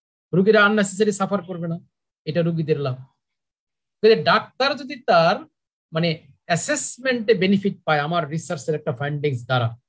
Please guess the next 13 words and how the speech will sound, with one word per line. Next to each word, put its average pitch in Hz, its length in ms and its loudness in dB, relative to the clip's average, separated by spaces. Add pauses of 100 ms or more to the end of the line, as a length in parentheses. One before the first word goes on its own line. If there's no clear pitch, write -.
(600)
ডায়াগনোসিসে 233 680 0
benefit 214 520 2
পেয়ে 180 140 0
যায় 160 160 2
আমার 156 160 -2
রিসার্চের 147 380 -6
একটা 139 140 -10
findings 139 460 -8
দ্বারা, 123 160 -4
automatically 190 560 0
রোগী 214 200 0
উপকৃত 202 380 -10
হবে। 185 180 -8